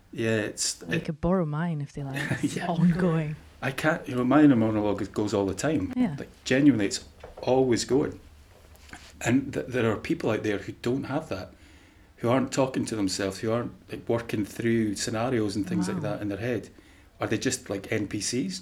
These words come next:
Speaker 1: non-playable characters, <laughs> that there's nothing going on?
Speaker 2: <laughs>
Speaker 1: I just can't get my head around that. So, th-, again, there's a difference between what are normal people. It's a huge difference.
Speaker 2: And are they just, like, living a normal life like the rest of
Speaker 1: Yeah.
Speaker 2: us?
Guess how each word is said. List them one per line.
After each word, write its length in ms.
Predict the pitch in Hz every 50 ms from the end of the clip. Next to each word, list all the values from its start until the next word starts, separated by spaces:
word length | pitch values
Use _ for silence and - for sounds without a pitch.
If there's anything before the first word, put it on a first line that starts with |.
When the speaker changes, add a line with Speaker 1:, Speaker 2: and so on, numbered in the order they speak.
| - -
Speaker 1:
non-playable 460 | 117 113 101 98 - 117 107 104 98
characters, 640 | 95 - - 123 139 - - - - 160 151 - -
<laughs> 20 | -
that 140 | 170 -
there's 220 | - - 135 - -
nothing 360 | - 113 110 220 185 - -
going 240 | 127 120 123 123 127
on? 320 | 127 151 185 - 302 285 - - - - - -
Speaker 2:
<laughs> 280 | - - - - -
Speaker 1:
I 60 | 104 110
just 260 | - 127 127 - -
can't 240 | - 143 123 113 -
get 140 | - - -
my 120 | 104 104 101
head 240 | 117 151 160 147
around 160 | 131 117 101 101
that. 240 | 98 98 - -
So, 160 | - - 117 104
th-, 280 | - - 110 104 - - -
again, 280 | - 113 117 147 147 139
there's 220 | 135 143 135 -
a 40 | 107
difference 520 | - - - 127 135 - - 110 95 -
between 500 | - - 98 95 - 110 107 98 98 92 - - - - - - - - - - - - -
what 160 | 113 113 110
are 200 | 113 107 98 92 92 - - - - - -
normal 420 | 110 113 113 110 107 104 101 98
people. 320 | - - 185 180 - - - - - - - - - - - - - -
It's 140 | - - -
a 40 | 104
huge 300 | - - 165 185 185 -
difference. 440 | - 95 - - - - - - - - - - - - - - - _ _ _ -
Speaker 2:
And 300 | 226 220 226 226 190 - - -
are 120 | 226 226
they 160 | 226 247 262 254
just, 240 | - 262 254 -
like, 180 | 247 226 220 -
living 360 | 185 185 196 185 190 190 180
a 80 | 180 180
normal 400 | 180 180 175 180 180 180 175 175
life 320 | 185 208 196 175 - -
like 180 | 175 170 - -
the 100 | 170 180
rest 280 | 240 302 - - -
of 80 | 135 131
Speaker 1:
Yeah. 120 | 349 -
Speaker 2:
us? 260 | 453 - - - -